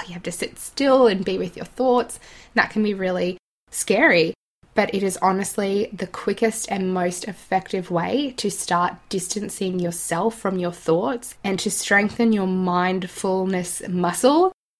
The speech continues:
And that is where you learn how to then bring that mindfulness into your everyday life. So in meditation, you're learning to separate yourself from your thoughts,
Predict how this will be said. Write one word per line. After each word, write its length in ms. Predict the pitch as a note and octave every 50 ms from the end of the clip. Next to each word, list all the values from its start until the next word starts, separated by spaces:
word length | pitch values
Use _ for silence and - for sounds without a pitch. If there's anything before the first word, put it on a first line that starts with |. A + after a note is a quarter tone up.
| _ _ _
And 240 | - G3 F#3+ G3 F3+ F#3 -
that 260 | - G3 G3+ G#3 -
is 160 | G#3+ G3+ F#3
where 260 | F#3 F3+ F#3+ F#3+ G3 G3
you 200 | F#3 F#3 F#3+ F3+
learn 540 | F3+ F3 F3+ F3+ F3+ F3 E3+ E3 E3+ F3+
how 460 | F#3 - - - F#3+ F#3 F#3 F#3 F#3 F#3
to 580 | - - - G3 F#3 F3+ F3+ F3+ F3+ F3+ F3+ - _ _ _ _ _ -
then 180 | F#3+ F#3+ F#3+
bring 240 | F3 F#3+ F#3+ F#3+ G3
that 160 | G3 F#3+ -
mindfulness 560 | F#3 F#3 F3+ F3+ F3 - - G3 F3+ E3+ -
into 220 | F3+ F3+ F3 - F3+
your 100 | F3 -
everyday 400 | E3+ E3+ F3 F3 E3+ E3+ E3+ E3
life. 400 | E3+ F3 - F3 - E3+ - -
So 300 | - - - G3 G3 F#3+ - - - - - _ -
in 140 | G#3+ G#3+
meditation, 600 | G#3 G3 F#3+ F#3+ F3+ - F#3+ G3 G3+ - G#3 G3
you're 120 | F#3+ F3+ E3+
learning 300 | F3 F3 E3+ F3 F3 F3
to 120 | - F3+
separate 480 | E3+ - G3+ F3+ F3 - F#3 F#3 F3 -
yourself 340 | F#3 F3 - - F3 F3 E3+
from 200 | - F#3 F3+ F3
your 120 | F3 F3
thoughts, 460 | E3+ - - F3+ E3 - - - -